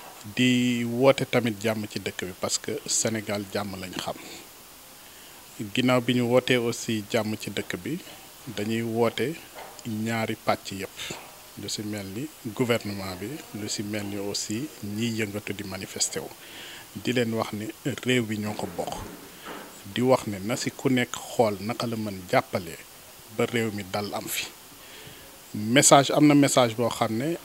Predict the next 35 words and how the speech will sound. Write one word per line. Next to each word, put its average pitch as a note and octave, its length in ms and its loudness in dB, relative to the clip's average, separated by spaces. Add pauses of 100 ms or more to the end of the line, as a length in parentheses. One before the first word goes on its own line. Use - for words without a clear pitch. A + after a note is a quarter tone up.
(180)
yaakaar B2 600 4
naa A2 180 0
ne G#2+ 80 0
tamit C#3 320 2 (580)
gouvernement A2+ 640 2
bi B2 120 0
war A2+ 300 0
na A#2 140 0
ko - 140 -6
mën A2+ 200 -4 (140)
décrypter - 600 -4 (300)
ba G#2+ 180 -4
mën A2 180 -2
xam - 220 -2 (180)
lan A2+ 140 -2
mooy A2 240 -4 (200)
tolof-tolofu A2 600 0
xale F2 300 -4
yi, A#2+ 80 -8 (480)
lan A2 120 -2
mooy A2+ 280 0
tolof-tolofu G2+ 560 -2
dëkk F#2+ 260 -6
bi, F#2 140 -8 (220)
pour B2 120 2
mën G#2 240 -4
ci - 160 -6 (140)
indi G#2 260 -2 (260)
saafara. - 560 0 (320)
Parce A2 140 2
que - 140 -2
loolu C3 280 4
lu A#2+ 160 0
important A2 560 -2
la. F2 80 -10